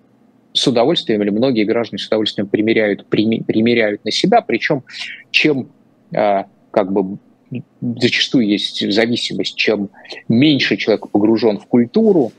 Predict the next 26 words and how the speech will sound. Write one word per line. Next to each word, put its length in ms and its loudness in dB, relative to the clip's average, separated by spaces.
а, 560 0
глобальную, 720 2
современную, 720 0
в 40 -14
частности, 520 -4
тем, 300 0
ну, 160 2
и 80 2
вообще 560 0
историческую, 600 -2
тем 200 -2
больше 320 0
он 40 -2
склонен 400 -2
говорить 360 0
о 40 0
великой 320 -2
русской 260 -4
культуре 440 2
и 20 -2
отвечать 540 -4
на 80 -2
вопрос, 340 -2
считаете 640 -2
ли 80 -4
вы 200 -6